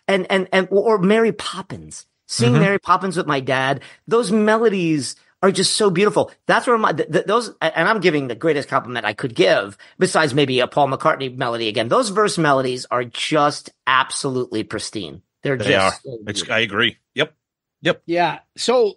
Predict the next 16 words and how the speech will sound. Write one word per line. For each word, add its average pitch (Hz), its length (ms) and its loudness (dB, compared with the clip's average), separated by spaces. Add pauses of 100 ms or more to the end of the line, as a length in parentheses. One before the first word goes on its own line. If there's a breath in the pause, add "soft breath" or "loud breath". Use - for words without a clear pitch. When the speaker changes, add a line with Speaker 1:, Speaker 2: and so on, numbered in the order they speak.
Speaker 3:
that 202 500 -2
is 220 260 2
Rod 180 300 2
Stewart's, 185 460 0 (100)
uh, 139 360 2 (400)
Footloose 202 540 0
and 156 140 0
Fancy 170 420 0
Free. 151 420 0 (260 loud breath)
So 196 200 2
final 226 380 2
thoughts. 226 400 0
I'll, 180 240 0
I'll 180 160 2
just 180 260 -8
go, 226 440 0